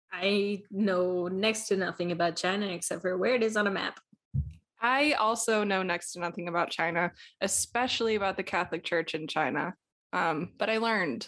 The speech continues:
Speaker 2: So
Speaker 1: I
Speaker 2: that
Speaker 1: didn't
Speaker 2: y-
Speaker 1: even know there was a Catholic Church in China.
Speaker 2: Well,
Speaker 1: I know that there probably has to be, but
Speaker 2: it's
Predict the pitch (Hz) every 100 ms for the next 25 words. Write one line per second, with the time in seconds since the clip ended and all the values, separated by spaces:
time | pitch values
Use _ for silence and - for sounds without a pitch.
0 | - _ _ _ - 196 196 - 202 202
1 | 208 214 214 220 208 180 170 170 170 170
2 | 170 175 170 175 170 175 185 190 180 190
3 | 180 165 180 220 240 233 220 226 214 240
4 | 233 226 240 247 262 262 180 170 160 151
5 | - 185 175 185 -